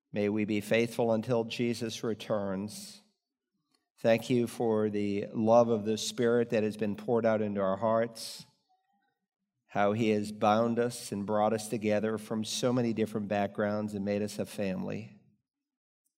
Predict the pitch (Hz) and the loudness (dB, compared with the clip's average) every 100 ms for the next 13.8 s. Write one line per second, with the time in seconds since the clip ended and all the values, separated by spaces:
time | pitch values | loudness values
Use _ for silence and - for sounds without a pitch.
0 | _ _ _ _ _ - 110 120 113 - | _ _ _ _ _ -4 0 0 0 2
1 | 156 151 - 160 160 127 104 98 - 95 | 2 2 0 0 2 2 2 0 -2 -2
2 | 87 82 - - - - - _ _ _ | -2 -8 -12 -14 -16 -18 -20 _ _ _
3 | _ _ _ _ _ _ 104 104 110 107 | _ _ _ _ _ _ -6 -2 -2 0
4 | 123 110 113 113 110 - 104 107 101 107 | 2 4 6 2 0 -2 0 2 0 2
5 | 110 107 110 110 107 104 - 113 113 113 | 2 2 2 2 -2 -4 0 0 2 -2
6 | 113 - 120 110 110 110 117 117 113 - | -4 -4 -2 0 0 -2 -6 -8 -10 -14
7 | - _ _ _ _ _ _ _ _ _ | -18 _ _ _ _ _ _ _ _ _
8 | 110 104 101 - 123 120 117 110 104 104 | -4 -2 -2 2 4 4 0 0 0 2
9 | 107 107 107 101 107 101 - 117 113 113 | 2 2 0 -2 -8 -6 0 0 0 -2
10 | - 113 117 117 113 107 110 107 107 101 | -4 -4 0 0 0 0 0 -2 -4 -4
11 | 101 107 - 107 120 110 107 104 - 117 | -4 -4 -4 -6 -2 -2 -2 -4 -4 -2
12 | 107 107 107 110 107 110 107 95 104 101 | 0 0 0 0 -2 -6 -8 -6 -8 -4
13 | 104 107 110 117 117 120 117 117 | -2 -2 0 2 2 4 2 0